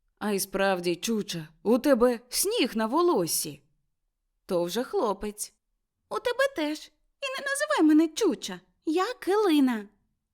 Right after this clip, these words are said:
"Добре. Точно, у мене теж сніг на волосі".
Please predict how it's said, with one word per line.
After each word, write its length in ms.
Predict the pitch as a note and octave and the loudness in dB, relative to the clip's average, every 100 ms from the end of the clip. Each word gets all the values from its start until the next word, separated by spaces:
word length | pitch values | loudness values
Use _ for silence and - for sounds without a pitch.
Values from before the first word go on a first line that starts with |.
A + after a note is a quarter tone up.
| _ _ _ _ | _ _ _ _
"Добре. 580 | D3+ F3+ F3 F3+ D#3 C#3+ - _ _ _ | -2 2 2 0 -4 -10 -20 _ _ _
Точно, 560 | - C#4 - - E3+ F3+ - | 0 2 0 -2 -6 -8 0
у 100 | B3 | 2
мене 280 | G#3+ F#3 | 4 2
теж 240 | F#3 G#3+ D4+ | -2 -4 -6
сніг 360 | - B3+ F3 | -2 -2 0
на 100 | F3 | -2
волосі". 600 | D#3 B3+ C4 D#3 - C#3+ | -2 0 0 -2 -6 -8